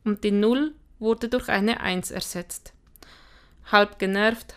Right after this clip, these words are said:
halb fasziniert nickte ich. „Also gut.“ Ich packte die Kurbel. Der Griff war alt, der Lack fast verschwunden,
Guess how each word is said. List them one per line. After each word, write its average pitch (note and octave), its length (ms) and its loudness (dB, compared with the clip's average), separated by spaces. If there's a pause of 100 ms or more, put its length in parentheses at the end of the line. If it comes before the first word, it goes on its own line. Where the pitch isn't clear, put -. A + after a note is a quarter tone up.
(120)
halb G#3+ 220 2
fasziniert A3 720 2
nickte B3+ 360 4
ich. - 320 -4 (840)
„Also A#3+ 340 6
gut.“ G#3 460 0 (300)
Ich - 200 -8
packte A#3+ 340 4
die A3+ 140 -4
Kurbel. G#3+ 560 0 (480)
Der G3+ 80 2
Griff G#3 320 -2
war F#3+ 220 -2
alt, G#3 440 4 (340)
der A3+ 80 6
Lack A3+ 300 6
fast A#3+ 300 4
verschwunden, A#3 840 2